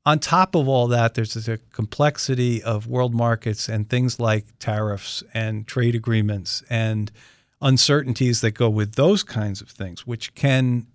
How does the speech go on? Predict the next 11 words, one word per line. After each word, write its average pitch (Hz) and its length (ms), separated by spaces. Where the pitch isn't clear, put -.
impact 156 540
pricing 131 460
because 117 340
of 107 100
uncertainty. 107 720
Uh, 104 380
so 131 380
it's 175 160
all 170 420
related. 139 560
Um, 113 560